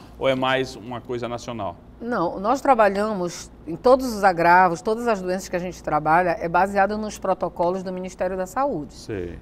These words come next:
Speaker 2: Tá? Adequados, claro, a cada
Speaker 1: A
Speaker 2: região,
Speaker 1: situação.
Speaker 2: né? A cada situação. Então, nós continuamos, nós fazemos o nosso trabalho, ele é ininterrupto, né?
Speaker 1: Hum.
Speaker 2: Ele é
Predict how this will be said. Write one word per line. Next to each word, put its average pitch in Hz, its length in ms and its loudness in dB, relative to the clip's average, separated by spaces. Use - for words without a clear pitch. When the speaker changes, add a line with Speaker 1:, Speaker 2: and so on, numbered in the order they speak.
Speaker 2:
Tá? 190 300 0
Adequados, 214 720 4
claro, 185 580 2
a 196 100 -2
cada 214 280 4
Speaker 1:
A - 20 2
Speaker 2:
região, 240 340 4
Speaker 1:
situação. - 280 0
Speaker 2:
né? 190 260 -2
A 202 60 0
cada 202 280 0
situação. 247 720 -2
Então, 254 240 4
nós 302 220 4
continuamos, 302 500 2
nós 247 180 -2
fazemos 269 420 2
o 262 40 0
nosso 226 240 0
trabalho, 202 400 4
ele 190 120 -4
é 202 80 -2
ininterrupto, 226 920 -4
né? 202 320 -4
Speaker 1:
Hum. 202 40 -2
Speaker 2:
Ele 185 140 -4
é 180 140 -2